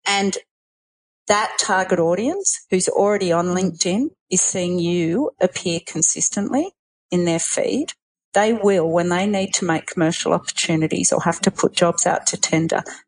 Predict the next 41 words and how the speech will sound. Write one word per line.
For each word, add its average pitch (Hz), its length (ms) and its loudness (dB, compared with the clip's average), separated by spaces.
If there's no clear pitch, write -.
they 202 200 4
will, 185 380 2
just - 380 0
by 214 220 2
the 185 100 -4
mere 190 220 0
fact - 400 -4
that 175 140 2
they've 175 200 0
been 165 200 2
hearing 180 420 0
about 165 380 0
you 170 140 0
in 160 100 2
this 160 160 2
professional, - 760 -2
consistent - 680 -2
way, 160 300 0
think 226 260 2
of 185 160 0
you 170 340 2
as 165 200 0
an 165 180 -2
opportunity 156 960 -2
to - 160 -2
maybe 160 500 0
be 170 120 6
approached - 480 0
to - 80 0
put - 200 -2
in 143 340 0
for - 140 0
tender 147 460 0
or 147 420 2
to - 140 2
look 156 220 2
out - 180 0
for 156 300 2
commercial, 147 600 0
you 190 100 6
know, - 200 -2